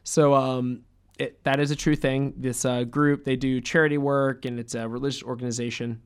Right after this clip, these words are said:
and they're associated with Christopher Columbus. That's the super short version of it. It is associated with the Knights of Columbus, and they, uh, lobbied very hard for a Columbus Day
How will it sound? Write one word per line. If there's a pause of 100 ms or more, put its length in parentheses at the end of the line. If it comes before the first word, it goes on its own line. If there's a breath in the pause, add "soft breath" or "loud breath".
(120)
and
they're
associated
with
Christopher
Columbus. (1040 soft breath)
That's
the
super
short
version
of
it. (680)
It
is
associated
with
the
Knights
of
Columbus,
and
they,
uh,
lobbied
very
hard (100)
for
a
Columbus
Day